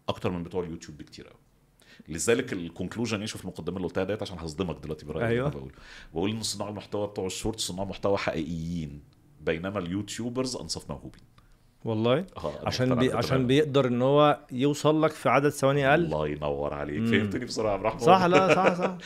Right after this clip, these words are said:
Speaker 1: <laughs> طبعًا.
Speaker 2: آه، آه، آه.
Speaker 1: اللي يعرف
Speaker 2: صح.
Speaker 1: يوصل حاجه فريده
Speaker 2: وي-،
Speaker 1: للناس
Speaker 2: ويربطك بيه
Speaker 1: في
Speaker 2: ويخليك
Speaker 1: تلاتين
Speaker 2: ترجع له.
Speaker 1: ثانيه وفي الدقيقه وفي الكلام دوت، ولو حتى عن تعبير عن الراي، ناهيك بقى عن الناس اللي بتستعرض مواهب فعلًا.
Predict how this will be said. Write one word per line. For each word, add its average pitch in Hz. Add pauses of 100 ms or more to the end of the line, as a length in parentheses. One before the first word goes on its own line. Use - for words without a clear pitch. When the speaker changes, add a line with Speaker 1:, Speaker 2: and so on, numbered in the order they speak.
(200)
Speaker 1:
<laughs> -
طبعًا. 151
Speaker 2:
آه، 131
آه، 147
آه. 143
Speaker 1:
اللي 90
يعرف 151
Speaker 2:
صح. -
Speaker 1:
يوصل 90
حاجه 120
فريده 90 (360)
Speaker 2:
وي-، 135
Speaker 1:
للناس 147
Speaker 2:
ويربطك 151
بيه 147
Speaker 1:
في 156
Speaker 2:
ويخليك 135
Speaker 1:
تلاتين 95
Speaker 2:
ترجع 147
له. 139
Speaker 1:
ثانيه 139
وفي 101
الدقيقه 95
وفي -
الكلام 107
دوت، 123
ولو 123
حتى -
عن 87
تعبير 90
عن 98
الراي، 107
ناهيك 110
بقى 165
عن 123
الناس 127
اللي 151
بتستعرض 147
مواهب 127
فعلًا. 101